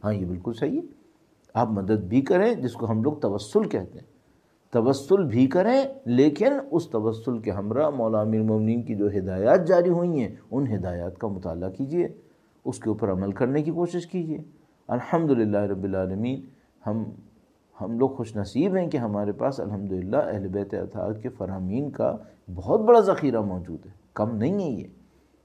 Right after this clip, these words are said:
ہزاروں روایات موجود ہیں، انسان ہر روز چند روایات پڑھے،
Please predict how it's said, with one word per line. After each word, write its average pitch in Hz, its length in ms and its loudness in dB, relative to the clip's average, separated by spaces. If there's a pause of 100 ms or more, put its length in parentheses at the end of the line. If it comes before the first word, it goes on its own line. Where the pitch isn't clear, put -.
(140)
ہزاروں 175 340 6
روایات 170 500 6
موجود 120 360 -4
ہیں، 107 120 -4
انسان 110 340 -4 (600)
ہر 165 120 8
روز 170 320 6
چند 165 300 2
روایات 143 500 4
پڑھے، 180 400 2